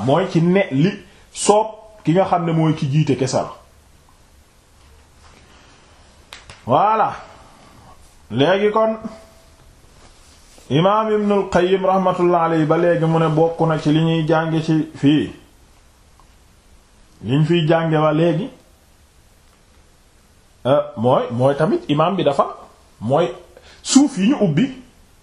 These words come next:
suuf yi ñu ubbi da cee am, am na ci ay possibilité.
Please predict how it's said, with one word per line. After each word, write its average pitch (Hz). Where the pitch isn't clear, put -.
suuf 190
yi 180
ñu 185
ubbi 160
da 151
cee 156
am, 160
am 170
na 208
ci 185
ay 156
possibilité. 123